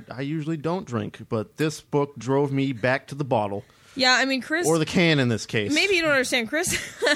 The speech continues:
Speaker 2: <laughs> When Chris says he doesn't drink, like, he's not even a social drinker. Chris just doesn't, has, I
Speaker 1: Wet
Speaker 2: haven't seen
Speaker 1: blanket.
Speaker 2: him
Speaker 1: Giant wet blanket.
Speaker 2: No, no, no. Eh, that, there's nothing wrong with that. I just haven't seen you drink in about five years. And today,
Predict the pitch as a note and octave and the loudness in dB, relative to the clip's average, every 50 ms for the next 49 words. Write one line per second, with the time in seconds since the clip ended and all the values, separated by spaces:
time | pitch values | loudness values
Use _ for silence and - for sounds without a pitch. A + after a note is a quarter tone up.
0 | - - - - - - - C#4 C#4+ C#4 D4+ F#4 A4+ - D5 D5 - B4 E4+ D#4+ | 0 -4 -16 -20 -14 -6 -2 -2 -2 0 -2 -2 0 0 0 0 -2 -2 0 0
1 | D#4+ D4+ C#4 B3 A3+ B3 B3 A#3+ A#3+ A3+ A3 G#3+ G#3 - - - - - _ - | 0 0 -2 -2 -2 0 0 0 0 -2 -2 -2 -2 -6 -14 -20 -20 -18 _ -4
2 | C4 C#4+ D4 F4 F4+ G4 G4+ G4 E4+ C4+ B3+ G#3+ F#3 F#3 - - - A3+ B3 C#4+ | -2 0 2 2 2 4 4 2 2 0 0 -2 -2 -4 -4 -4 -2 -2 -2 -2
3 | - - D4 D4 D4 C#4+ C4 C#4 C#4+ D4 D4 C#4+ C#4+ C4+ C4 C4 B3+ - - E4 | -2 -4 -4 -4 -4 -4 -2 0 0 0 0 0 2 2 2 2 2 0 -2 -4
4 | G4 F#4+ - B3 A#3 C4+ C#4 A#3+ G#3 G#3 A#3 A#3 G#3+ G3+ G#3+ G3 - - - A3 | -4 -4 -6 -8 -6 -6 -6 -4 -2 0 0 0 0 0 -2 -2 -4 -6 -6 -2
5 | G#3+ B3 C#4 C4+ C#4 - D4+ - - F#4 F4+ - - F4 E4 D#4 C#4+ B3 - _ | 0 0 2 2 2 2 4 4 4 2 2 0 0 0 0 0 -2 -2 -6 _
6 | _ _ _ _ _ - D#3+ D3+ C#3 C3+ B2 A#2 - G#2 G2+ - - - - - | _ _ _ _ _ -2 0 0 0 2 0 -2 -2 -4 -6 -6 -4 -2 0 0
7 | - D#4 D#4 E4 D4+ A3 G3 F#3 E3 - - - C4+ G4+ G#4 G4+ - _ - C#4 | 2 2 2 2 2 2 0 0 0 -2 -2 -2 -2 -4 -4 -4 -6 _ -14 -10
8 | G4 G4+ G4+ G4+ F4 A#3 G3+ G3+ A#3 D4 C4+ A3 - F#3+ G3+ A3+ C#4 - - C#4+ | -10 -8 -6 -6 -6 -4 -2 -2 0 0 0 0 0 0 2 2 0 0 2 0
9 | C#4+ C#4 B3+ C4 C#4 A#3+ A3 G3+ G3 A#3+ C4+ C#4 - - G#3+ G#3+ G3+ F#3+ G3+ F#3+ | 0 0 0 -2 -2 -2 -2 -2 0 -2 -2 -2 -2 -2 -2 -2 0 0 0 0
10 | - - - - - - - G3 F#3+ G3 A3+ A#3+ A#3 A3+ G3+ G3+ G#3 A#3 C#4 E4 | 0 -2 -4 -8 -18 -10 -4 -2 0 2 2 0 0 -2 -4 -2 -2 0 2 2
11 | F#4 G4+ G#4 G#4+ - - - - - - - - - C#4 C#4 C#4 C#4+ C#4 - - | 2 2 2 0 -4 -10 -10 -14 -20 -20 -14 -4 0 2 2 2 2 0 -2 -2
12 | E4+ D#4+ E4+ F4 D4+ A3+ G3 F#3+ F#3 F#3+ | 0 2 4 4 4 4 2 2 0 -2